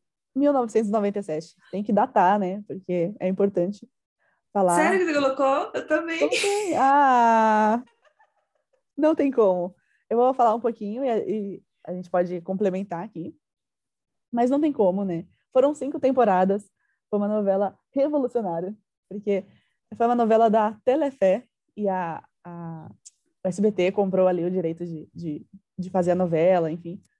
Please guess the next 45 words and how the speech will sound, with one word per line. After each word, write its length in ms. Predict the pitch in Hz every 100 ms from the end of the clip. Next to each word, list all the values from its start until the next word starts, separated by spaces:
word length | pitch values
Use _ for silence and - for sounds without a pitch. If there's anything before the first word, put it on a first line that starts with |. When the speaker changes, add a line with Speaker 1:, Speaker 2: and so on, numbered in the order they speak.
| _ _ _ _
Speaker 1:
E 80 | 220
aí 260 | 202 190
as 180 | 214 196
meninas 380 | 190 180 208 208
foram, 340 | - 185 180 131
os, 240 | 196 185 -
as 100 | 202
crianças, 380 | - 190 202 185
né, 100 | 180
foram 220 | 185 180
pra 140 | 175 170
Argentina 520 | 175 175 170 202 220
gravar 280 | 196 170 165
novela. 440 | 165 165 170 240 _ _
Foram 220 | - 247
cinco 400 | 294 - 277 294
temporadas 500 | 269 277 240 226 233
muito 320 | 240 240 262 269
felizes. 600 | 294 233 196 170 - _ _ _ _ _
Que 60 | 190
até 180 | 208 247
hoje 320 | 196 220 226
as 80 | 208
pessoas 260 | 202 196 - _
tentam 560 | 262 302 294 269 254 _ -
refazer, 480 | 226 208 190 190 240
mas 240 | 247 247
não 140 | 262 285
fica 220 | 285 277
a 20 | 262
mesma 240 | 226 240
coisa. 340 | 240 165 165 185 _ _ _ _ _ _ -
É, 220 | 190 175
a 60 |
gente 160 | 190 202
sabe 440 | - - 214 220
que 80 | 226
tem 160 | 202 185
a 60 |
Fernanda 380 | 190 196 175 180
Souza, 500 | 208 214 208 294 359
que 120 | -
interpretava 600 | 202 196 180 170 170 175
a 60 | 202
Milly 360 | 208 208 262